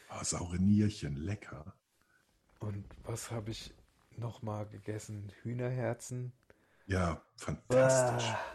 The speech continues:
Speaker 1: Als Ragout?
Speaker 2: Ja.
Speaker 1: Toll.
Speaker 2: Ach, grauenvoll.
Speaker 1: Das
Speaker 2: Könnte
Speaker 1: bestes Muskelfleisch.
Speaker 2: Ja, könnte ich direkt im Strahl kotzen.
Speaker 1: <laughs> Guck mal, nimmst du auch ab. Bulimie, jetzt ist auch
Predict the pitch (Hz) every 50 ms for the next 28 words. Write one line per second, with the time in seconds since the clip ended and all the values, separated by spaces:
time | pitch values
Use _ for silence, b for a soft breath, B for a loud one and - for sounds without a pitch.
0 | - - - - 104 107 - - - 98 85 90 - - 113 147 185 214 220 -
1 | - - _ _ _ _ - 135 131 131 131 131 123 117 113 - 147 147 - _
2 | _ _ _ - - 123 127 123 117 113 110 - - - - 117 117 123 127 117
3 | - - 107 98 95 95 - _ _ _ _ _ _ _ _ - - 180 175 -
4 | - - 277 - - - 208 - 247 277 - - - 185 147 - - - 92 80
5 | 78 76 76 82 - - - - - - - - 117 120 120 120 120 120 120 -
6 | 113 113 110 - - _ - 123 107 113 123 120 - - - - _ _ _ _
7 | - 131 135 123 - - - 107 101 107 110 - - - 107 - - - - -
8 | - - - - - - 262 196 - - - - - - - - - - - -
9 | - - B B B B B B B - 247 240 151 104 92 98 120 - - 113
10 | 233 262 - - 87 87 - B B B B B B B B B B B B B
11 | B B _ - 131 123 120 117 120 120 127 131 113 - - - - 113 110 107
12 | - - 107 - - - - -